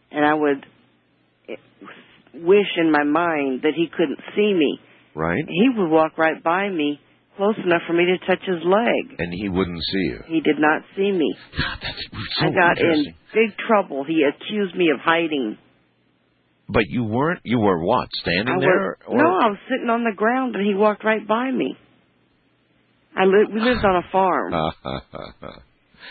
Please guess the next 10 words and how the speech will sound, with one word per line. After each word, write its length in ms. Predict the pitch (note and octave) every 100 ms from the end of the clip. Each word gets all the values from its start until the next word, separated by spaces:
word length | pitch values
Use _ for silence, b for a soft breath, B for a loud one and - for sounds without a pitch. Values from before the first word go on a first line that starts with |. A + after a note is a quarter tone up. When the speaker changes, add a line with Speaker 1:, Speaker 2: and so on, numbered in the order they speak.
| B
Speaker 1:
And 140 | F3+ A3+
this 100 | B3+
happened 340 | C#4 C#4+ B3+ G#3+
more 180 | A3+ G#3+
than 160 | G#3
one 180 | G3+ G3+
time, 400 | G#3 A#3 A#3 E3
and 160 | D#3 E3 -
each 200 | G#3+ - -
time 440 | B3+ C4+ G3+ F3+